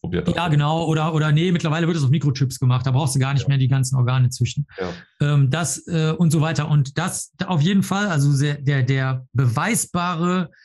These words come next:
Speaker 2: die beweisbare Notwendigkeit, dass die, dieser Tierversuch wirklich nötig ist und nicht einfach nur aus Behäbigkeit stattfindet, weil das andere nicht entwickelt wird.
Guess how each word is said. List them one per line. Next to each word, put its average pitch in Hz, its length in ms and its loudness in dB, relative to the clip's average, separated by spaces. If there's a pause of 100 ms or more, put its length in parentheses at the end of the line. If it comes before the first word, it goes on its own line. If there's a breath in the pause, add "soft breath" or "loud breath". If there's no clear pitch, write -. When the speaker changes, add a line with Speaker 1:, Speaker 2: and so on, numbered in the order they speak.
(220 soft breath)
Speaker 2:
die 160 40 4
beweisbare 165 640 0
Notwendigkeit, 165 640 0
dass 131 100 -2
die, 196 240 0
dieser 175 240 2
Tierversuch 160 500 0
wirklich 160 340 2
nötig 143 280 0
ist 143 140 -2
und 147 80 4
nicht 180 160 2
einfach 160 180 2
nur 165 220 2
aus 147 200 0
Behäbigkeit 143 720 0
stattfindet, 147 520 0
weil 147 80 0
das 135 100 -2
andere 147 240 2
nicht 135 140 4
entwickelt 127 320 2
wird. 117 160 -4